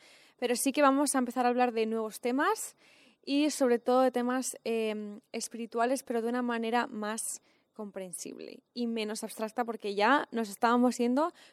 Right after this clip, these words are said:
por los cerros de Úbeda y no puede ser. Así que hoy estoy en Bali. Me he venido unas semanas, eh, de vacaciones barra trabajo,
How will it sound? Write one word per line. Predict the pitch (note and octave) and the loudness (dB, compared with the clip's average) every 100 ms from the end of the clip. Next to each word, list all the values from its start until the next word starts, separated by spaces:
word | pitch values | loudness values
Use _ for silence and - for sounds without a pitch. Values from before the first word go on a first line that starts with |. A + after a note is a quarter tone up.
| _ | _
por | A#3+ | 0
los | A3+ | 0
cerros | - B3 B3+ | 2 2 4
de | A#3+ | 6
Úbeda | A#3+ C#4+ E4 | 6 6 4
y | - G#3+ | 2 -2
no | G#3 | 0
puede | G#3+ F#3+ | 0 0
ser. | - - - _ - - - | -2 -6 -8 _ -20 -20 -2
Así | B3 A#3+ C#4 | 0 2 4
que | B3 A3 - _ | 6 6 4 _
hoy | C#4 D4+ E4 G#4 A4 - _ _ - | 10 12 12 8 4 -2 _ _ -6
estoy | A3 - C4 C#4 B3+ | -4 2 2 2 0
en | A3+ G#3+ | -2 2
Bali. | A3+ G3 G#3 F#4+ F#4+ _ _ - | 2 4 2 -2 -6 _ _ -6
Me | A#3 | 0
he | |
venido | A#3+ A#3+ A#3+ | 4 4 2
unas | A3+ A3 | 0 -4
semanas, | G#3+ A3 G#3+ G#3 G#3+ - - - _ _ | -2 0 0 -2 -4 -12 -20 -20 _ _
eh, | A3+ A3 G#3+ | -6 -4 -2
de | G3+ | 0
vacaciones | G#3 G#3 A3 G3+ A3+ A#3+ A#3+ G3+ | 0 0 -4 -4 0 2 2 2
barra | G#3+ G#3+ G#3+ G#3 | 2 4 6 4
trabajo, | G#3 G#3 A3 B3 - C#4 | 4 6 6 6 2 -2